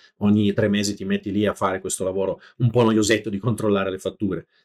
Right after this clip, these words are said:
A meno che tu non abbia qualcuno che lo faccia per te, ma anche in quel caso tu devi aver stabilito sulla base di che cosa? Dei dati, eh,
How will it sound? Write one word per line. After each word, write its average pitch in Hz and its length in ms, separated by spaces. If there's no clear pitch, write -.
A 117 100
meno 113 100
che 127 80
tu 120 80
non 117 80
abbia 127 160
qualcuno 113 240
che 117 80
lo 107 40
faccia 117 180
per 104 100
te, 143 140
ma 113 120
anche 135 200
in 127 80
quel 139 160
caso 143 260
tu 120 80
devi 117 220
aver 113 140
stabilito 135 460
sulla 101 220
base 135 180
di 113 80
che 113 100
cosa? 90 280
Dei 104 160
dati, 110 560
eh, 113 380